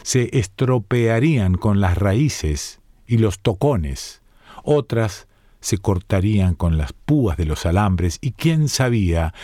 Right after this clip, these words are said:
a cuántas les caerían gusanos en las heridas que recibirían esa noche, pero no importaba lo que pudieran sufrir. Habían cumplido su deber. Habían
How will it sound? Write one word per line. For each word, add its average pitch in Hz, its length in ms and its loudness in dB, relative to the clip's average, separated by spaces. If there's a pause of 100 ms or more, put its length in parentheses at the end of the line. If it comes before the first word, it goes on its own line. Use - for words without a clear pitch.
(160)
a 120 100 0
cuántas 147 880 -2 (160)
les 110 220 0
caerían 120 760 0
gusanos 101 720 0
en 95 100 2
las 95 200 0
heridas 107 560 0 (300)
que 107 120 2
recibirían 101 800 2
esa 98 240 0
noche, 107 460 -2 (340)
pero 120 240 2
no 143 260 4
importaba 110 1080 0 (720)
lo 104 140 2
que 123 120 0
pudieran 104 600 0
sufrir. 82 640 -2 (1120)
Habían 131 420 2
cumplido 120 640 0
su - 280 -2
deber. 98 500 0 (1300)
Habían 107 560 2